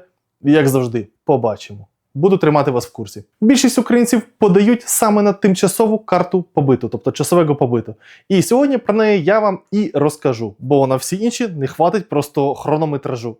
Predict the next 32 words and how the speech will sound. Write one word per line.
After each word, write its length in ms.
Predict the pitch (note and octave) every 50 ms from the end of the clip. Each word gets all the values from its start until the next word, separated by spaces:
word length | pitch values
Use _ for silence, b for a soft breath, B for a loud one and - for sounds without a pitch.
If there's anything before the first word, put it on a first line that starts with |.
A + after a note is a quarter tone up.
| _
Але 180 | - C#3 C#3+ C#3+
якщо 180 | - - - C#3+
буде 180 | C3+ C#3 C#3+
цікаво, 400 | C#3 - - - F#3+ G3 G#3 F#3+ - _ _
пишіть 240 | - C#3+ - D3+ -
в 20 | -
коментарях, 480 | - C3+ C3 C3+ C3+ - E3+ F#3 G3+ B B B B B B -
зніму 400 | C3 B2 C3 C3 C#3 E3 F#3+ G#3 G3+ _
по 160 | - C#3+ C#3 -
іншим 400 | D#3 D#3+ F3+ F3 - F3 D#3 D3 - _
теж. 300 | _ - G#2 - - _ _ _ _ _ _ _ _ _ _
Подача 440 | - D#3 C#3 A#2 D3 F#3 G3 - A#3
документів 600 | G3 A3 A3 F#3+ E3+ E3 E3+ F#3+ F#3 A#3 G#3 - - -
відбувається 600 | C3 D3+ G3+ F3 D#3 D3+ D3 C#3+ C#3+ C#3+ - D3
в 80 | C3+ C3+ -
Уженді 340 | D#3+ D3 F#3 A3+ A#3 G3 G3+
Воєвудському, 720 | E3+ E3 D#3 D3 C3+ D3 D#3 - - - E3+ E3 F3 - _
Ужонд 300 | - D3+ D3 D3 C3+ A#2+
Воєводський, 580 | B2+ C3+ C#3+ D3 C#3+ C#3+ C#3 C#3+ - - D#3 C3+
за 240 | C3 C3+ D#3+ D3+ D3
місцем 400 | E3 G#3+ A#3+ - - G#3+ E3 C3+
вашого 300 | C#3+ - - - E3 D3+
проживання. 560 | - D#3 D3 B2 D3+ C3+ C3 A#2 G#2+ G#2 - _ _ _ _ _ _
Головне 540 | - - C#3+ D3 D3+ D#3+ F#3+ A3 - - _ _ _
правило — 480 | - D3+ C#3+ C#3 D3 D3 F3 G3+ A3 G#3+ G#3+ _
подати 400 | F3 D#3+ D3+ D3+ D3+ D3+ - C#3+
заяву 420 | C3 B2+ C#3+ D3+ D3+ C#3 C3+ C3
до 320 | A#2+ A2+ A2+ C3+ D#3+ F3 D3
закінчення 560 | B2+ C3+ C3+ - A3 B3 B3 - A3 F3+ D3
вашого 440 | A#2+ A2+ C#3 C3 - - A#2+ A#2 A#2
легального 480 | A2+ A#2 C3 F3+ A3 A#3+ A#3+ G#3 F#3 _
перебування. 540 | - E3 D#3+ D3+ C#3 C3+ B2+ A#2+ A#2 G#2+